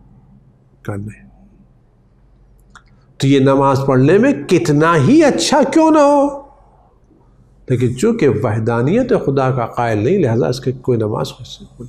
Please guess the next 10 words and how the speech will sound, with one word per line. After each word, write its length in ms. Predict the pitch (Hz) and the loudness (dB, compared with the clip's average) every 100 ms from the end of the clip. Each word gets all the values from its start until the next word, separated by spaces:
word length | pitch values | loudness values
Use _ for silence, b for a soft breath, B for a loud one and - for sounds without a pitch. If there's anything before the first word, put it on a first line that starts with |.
| - _ _ - | -20 _ _ -6
कबूल 240 | 113 127 | -4 -2
नहीं 100 | 185 | -2
होगी। 160 | 160 127 | -4 -6
इसी 220 | - 139 | -4 -4
बिना 200 | 127 135 | -4 -6
पर 80 | 131 | -8
हर 280 | - 202 190 | -4 -2 -2
वो 300 | 156 143 - - - _ _ _ _ _ _ b b b b _ _ _ _ - _ _ - | -4 -8 -10 -20 -20 _ _ _ _ _ _ b b b b _ _ _ _ -20 _ _ -4
लोग, 500 | 123 127 131 113 113 | 0 2 2 0 -2
गरोह 640 | 123 127 139 117 - - | -2 2 2 0 -4 -12